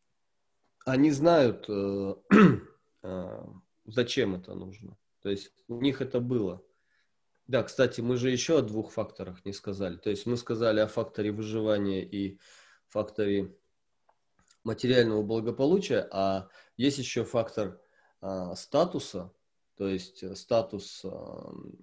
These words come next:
а, который, а, определяет, э, человека. Ну, это, м,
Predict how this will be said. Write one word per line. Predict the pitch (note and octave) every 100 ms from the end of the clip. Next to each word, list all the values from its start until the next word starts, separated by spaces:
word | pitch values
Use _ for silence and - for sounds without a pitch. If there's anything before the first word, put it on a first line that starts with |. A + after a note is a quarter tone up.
| - - - - D#2
а, | E2+ F#2 F#2 F#2+ F#2 _ -
который, | G2+ A2 G#2 G2+ - _ _ _ _
а, | G2 G2 F#2+ F#2+
определяет, | F#2 A2 A2+ A2+ A2+ G#2+ -
э, | G2 F#2 F#2 F#2
человека. | F#2 A2 G#2+ G#2+ A#2+ A#2 G#2 -
Ну, | G#2+ A2 F#2
это, | G#2+ F#2 G#2 G2+ G2 G2
м, | F#2+ F#2 -